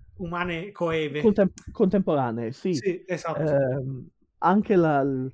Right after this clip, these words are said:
Speaker 2: la gu-, la seconda guerra mondiale che è all'orizzonte nel primo
Speaker 1: Rimane
Speaker 2: Indiana
Speaker 1: sempre,
Speaker 2: Jones.
Speaker 1: sì, sullo sfondo, diciamo.
Speaker 2: Sì, ed è comunque una cosa che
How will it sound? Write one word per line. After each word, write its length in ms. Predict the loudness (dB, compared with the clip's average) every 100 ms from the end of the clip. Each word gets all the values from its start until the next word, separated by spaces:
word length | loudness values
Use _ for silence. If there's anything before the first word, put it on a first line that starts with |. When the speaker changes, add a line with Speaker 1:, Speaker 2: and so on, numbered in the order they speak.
| -12 -20 _ _ _ _ _ -4
Speaker 2:
la 220 | 0 0
gu-, 220 | 4 2
la 120 | 2
seconda 280 | -4 -2 0
guerra 200 | 0 0
mondiale 380 | -2 0 0 0
che 120 | -2
è 40 |
all'orizzonte 760 | -2 -2 -2 -4 -2 0 0 -4
nel 140 | -8
primo 160 | -6 -4
Speaker 1:
Rimane 220 | 0 0
Speaker 2:
Indiana 180 | 0 -2
Speaker 1:
sempre, 560 | 0 2 2 0 0 -2
Speaker 2:
Jones. 160 | -4
Speaker 1:
sì, 180 | -4 -4
sullo 220 | -4 -6
sfondo, 580 | -6 -6 -6 -6 -8 -10
diciamo. 540 | -12 -12 -12 -12 -16 _
Speaker 2:
Sì, 280 | _ -6 -4
ed 200 | -4 -4
è 80 | -2
comunque 340 | -2 -2 0
una 140 | -2
cosa 280 | 0 0 0
che 300 | 0 -2 -2